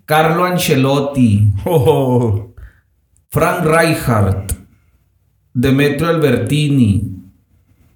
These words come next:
Speaker 1: Diego Fuser. Roberto Donadoni.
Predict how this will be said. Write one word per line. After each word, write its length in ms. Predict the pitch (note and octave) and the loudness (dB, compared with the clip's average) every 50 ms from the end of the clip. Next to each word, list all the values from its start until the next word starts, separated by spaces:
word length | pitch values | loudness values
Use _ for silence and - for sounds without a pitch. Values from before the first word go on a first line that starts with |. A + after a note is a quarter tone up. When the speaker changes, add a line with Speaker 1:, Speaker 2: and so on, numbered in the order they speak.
| _ _ _ _ _ _ _ _ _ _ _ - | _ _ _ _ _ _ _ _ _ _ _ -2
Speaker 1:
Diego 360 | A#2+ C3 C#3+ D3 D3 E3 D#3 | 0 2 2 4 4 2 0
Fuser. 840 | - - D#3 D#3 D#3 D3 - D3 A#2+ A2 G2+ F#2+ F#2+ F2+ - - - - _ _ _ _ _ _ _ _ _ _ _ - | 0 2 2 2 2 2 2 2 2 2 0 0 -2 -6 -8 -10 -14 -20 _ _ _ _ _ _ _ _ _ _ _ -6
Roberto 680 | B2 B2 B2 B2 B2+ C#3 C3 C3 C3 - D#3+ E3 D3+ C3 | -2 0 2 2 2 2 0 -2 -4 -4 -4 -4 0 0
Donadoni. 1200 | D3+ D3 C#3+ C3 A#2+ A2+ A#2+ B2+ C#3 C#3 C3+ B2+ A#2+ G#2 G2+ F#2+ F#2+ F2+ F2+ - - - _ | 0 2 2 2 0 2 0 0 0 2 2 2 2 2 2 0 -2 -6 -6 -12 -18 -20 _